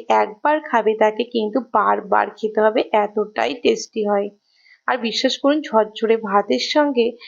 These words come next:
আর এই রকম মাছের কারি থাকলে শুধু লেবু আর স্যালাড আর কিন্তু কোনো কিছুর প্রয়োজন নেই।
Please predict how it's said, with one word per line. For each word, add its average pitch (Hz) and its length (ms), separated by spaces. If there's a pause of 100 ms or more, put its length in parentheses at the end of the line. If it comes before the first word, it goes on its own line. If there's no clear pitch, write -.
(180)
আর 226 180
এই 220 200
রকম 247 320
মাছের 220 440
কারি 277 220
থাকলে 285 360 (400)
শুধু 226 280
লেবু 226 360 (120)
আর 240 120
স্যালাড 208 420 (120)
আর 208 160
কিন্তু 247 340
কোনো 220 260
কিছুর 214 360
প্রয়োজন 214 460
নেই। 214 140